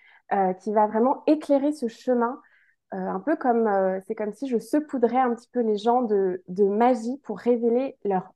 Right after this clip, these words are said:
en fait, leur vraie beauté à l'intérieur, leur essence,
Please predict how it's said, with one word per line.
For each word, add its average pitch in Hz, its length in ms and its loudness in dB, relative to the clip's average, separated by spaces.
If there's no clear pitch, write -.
en 196 100 -10
fait, 247 200 -8
leur 185 160 -4
vraie 208 340 -4
beauté 233 260 -4
à 233 80 0
l'intérieur, 202 500 -6
leur 196 260 2
essence, - 640 -2